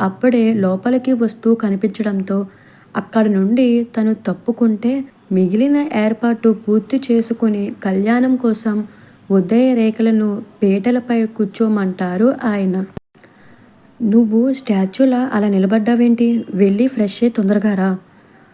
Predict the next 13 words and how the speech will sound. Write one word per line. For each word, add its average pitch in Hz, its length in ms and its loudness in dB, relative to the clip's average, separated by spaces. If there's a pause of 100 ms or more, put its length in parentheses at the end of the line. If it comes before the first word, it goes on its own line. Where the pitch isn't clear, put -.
(180)
పూజ 220 160 4
జరుగుతుంది 233 500 4
కదా 208 180 0
ఇంట్లో. 196 560 -2 (640)
వెళ్ళు 220 260 4
తొందరగా," 208 520 0 (1120)
అతడికి 233 500 2
అడుగు 214 380 2
దూరంలో 233 600 2
నిలబడి 202 680 0 (460)
చిరుకోపంగా 254 800 2
చెప్తుంది 202 640 0
నందు. 196 400 0